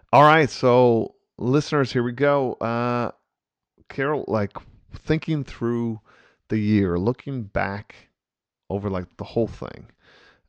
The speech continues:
uh, I think one, one thing I'd wanna start with is, well, what would you say, how, how did this resonate with your kids overall? Like, now that, like, the year is coming to an end.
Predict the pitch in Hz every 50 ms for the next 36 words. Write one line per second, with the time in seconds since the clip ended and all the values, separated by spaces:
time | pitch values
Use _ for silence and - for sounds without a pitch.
0 | _ - 101 98 98 98 98 98 95 95 92 - _ _ _ _ _ _ _ _
1 | _ _ _ _ _ _ _ _ _ _ _ _ _ _ _ _ _ _ _ _
2 | _ - - - 117 131 156 147 127 113 113 117 120 117 117 - - _ _ -
3 | 101 107 107 113 113 110 123 113 107 101 98 101 98 95 95 - - - 110 107
4 | 101 92 92 92 92 98 92 90 90 92 90 85 - - - - - _ _ _
5 | _ _ _ _ _ _ _ _ _ _ _ _ _ _ _ _ _ _ - -
6 | 95 104 90 - - - - 98 107 131 135 131 131 156 143 135 135 127 - -
7 | - 117 110 107 107 101 92 - _ _ _ _ _ _ _ _ _ _ _ _
8 | _ _ _ - - - 143 147 - - 135 143 151 147 143 127 110 104 110 107
9 | 110 110 113 117 117 101 101 101 98 - - - 107 95 92 85 - - - -
10 | _ _ _ _ - 107 110 98 104 98 90 82 82 73 50 55 62 76 92 -
11 | - - 101 101 101 98 101 104 101 104 95 - - 90 90 - 104 98 92 101
12 | 110 117 120 123 120 117 110 95 90 - - - - 104 104 95 - - 92 87
13 | 87 82 69 69